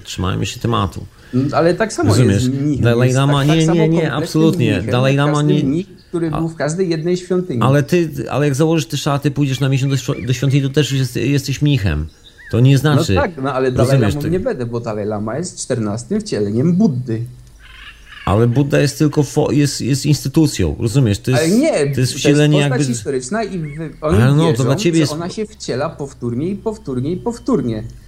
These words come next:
Speaker 2: Tak, że nie osiąga nirwany,
Speaker 1: I, i co z
Speaker 2: tego
Speaker 1: tego
Speaker 2: stanu,
Speaker 1: wynika?
Speaker 2: w którym
Speaker 1: Okej,
Speaker 2: się
Speaker 1: okej,
Speaker 2: jest
Speaker 1: okej,
Speaker 2: człowiek
Speaker 1: z-, ale ja to
Speaker 2: uwolniony
Speaker 1: wszystko
Speaker 2: z
Speaker 1: wiem. I
Speaker 2: kolejnych
Speaker 1: co z tego
Speaker 2: cyklu
Speaker 1: wynika?
Speaker 2: kolejnych wcieleń, tylko ciągle wraca, żeby nauczać.
Speaker 1: Okej, dobra, no wiem to od chyba dwudziestu pięciu lat, także, ale co z tego wynika? Jaka jest
Speaker 2: No
Speaker 1: twoja
Speaker 2: to
Speaker 1: konkluzja?
Speaker 2: zastosuj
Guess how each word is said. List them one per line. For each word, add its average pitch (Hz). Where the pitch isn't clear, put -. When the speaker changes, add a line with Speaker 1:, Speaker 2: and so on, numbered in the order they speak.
Speaker 2:
Tak, 185
że 180
nie 180
osiąga 180
nirwany, 123
Speaker 1:
I, 131
i 139
co 160
z -
Speaker 2:
tego 160
Speaker 1:
tego 139
Speaker 2:
stanu, 123
Speaker 1:
wynika? 110
Speaker 2:
w -
którym 120
Speaker 1:
Okej, 117
Speaker 2:
się -
Speaker 1:
okej, -
Speaker 2:
jest 110
Speaker 1:
okej, 120
Speaker 2:
człowiek 107
Speaker 1:
z-, 139
ale 139
ja 156
to -
Speaker 2:
uwolniony 170
Speaker 1:
wszystko 165
Speaker 2:
z 151
Speaker 1:
wiem. 143
I -
Speaker 2:
kolejnych 117
Speaker 1:
co 143
z 131
tego 151
Speaker 2:
cyklu 131
Speaker 1:
wynika? 113
Speaker 2:
kolejnych 139
wcieleń, 135
tylko -
ciągle 226
wraca, 196
żeby 202
nauczać. 214
Speaker 1:
Okej, 127
dobra, 127
no 127
wiem 147
to 139
od 127
chyba 127
dwudziestu 107
pięciu 135
lat, 104
także, 113
ale 117
co 135
z 127
tego 135
wynika? 120
Jaka 113
jest 160
Speaker 2:
No -
Speaker 1:
twoja 127
Speaker 2:
to 123
Speaker 1:
konkluzja? 95
Speaker 2:
zastosuj 208